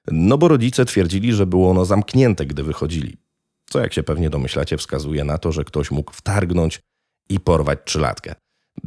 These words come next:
Rodzeństwo zaginionej dziewczynki, y, później pytane przez policjantów, czy coś widzieli, słyszeli, mm, mówi, że nie. No, swoją drogą trudno też od, y, tak młodych dzieciaków wymagać jakichś takich bardziej określonych i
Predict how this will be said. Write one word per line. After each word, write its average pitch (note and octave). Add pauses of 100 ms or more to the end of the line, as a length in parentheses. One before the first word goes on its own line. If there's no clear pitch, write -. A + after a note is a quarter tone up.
(100)
Rodzeństwo D3+
zaginionej B2
dziewczynki, A2
y, F#2
później F#2
pytane G2
przez -
policjantów, D#2 (180)
czy -
coś D#2
widzieli, E2
słyszeli, E2+ (400)
mm, C2+
mówi, D2+
że D#2
nie. G2+
No, E2
swoją G#2
drogą F#2
trudno G2
też D#2+
od, D2+
y, E2
tak -
młodych D#2+
dzieciaków E2
wymagać D#2+
jakichś E2+
takich -
bardziej E2+
określonych E2+
i D#2+